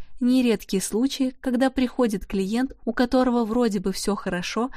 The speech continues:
работа и жизнь идет и налаживается, но в какой-то момент,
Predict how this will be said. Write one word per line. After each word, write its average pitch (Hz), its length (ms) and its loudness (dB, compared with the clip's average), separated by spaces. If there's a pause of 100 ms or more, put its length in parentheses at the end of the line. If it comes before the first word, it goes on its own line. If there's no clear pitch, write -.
(260)
работа 226 520 2
и 233 300 -2
жизнь 233 380 0
идет 226 360 0 (140)
и 233 80 0
налаживается, 202 920 0 (420)
но 208 100 2
в - 60 -2
какой-то 202 480 0
момент, 180 480 -2